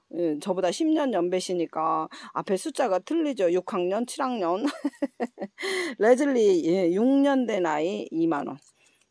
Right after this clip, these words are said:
음, 자, 이렇게, 이렇게 사이즈. 음, 아유, 말로만 하면 뭐돼. 사이즈를 줘야지. 자, 그다음에 오베사 만 원.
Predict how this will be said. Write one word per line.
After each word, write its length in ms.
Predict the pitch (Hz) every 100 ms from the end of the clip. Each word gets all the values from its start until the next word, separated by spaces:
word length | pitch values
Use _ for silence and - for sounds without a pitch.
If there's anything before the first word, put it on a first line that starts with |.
| -
음, 160 | 196 214
자, 200 | 185 160
이렇게, 320 | 185 196 180
이렇게 180 | 135 139
사이즈. 540 | - 208 196 151 139 - _ _
음, 100 | 139 -
아유, 260 | 151 220 -
말로만 480 | 90 135 143 131
하면 180 | 123 127 -
뭐돼. 260 | 185 -
사이즈를 540 | - 76 101 107 120 165
줘야지. 420 | 110 - - - - - -
자, 200 | - 143
그다음에 340 | - 196 175
오베사 420 | 165 175 180 175 143
만 220 | 127
원. 100 | 139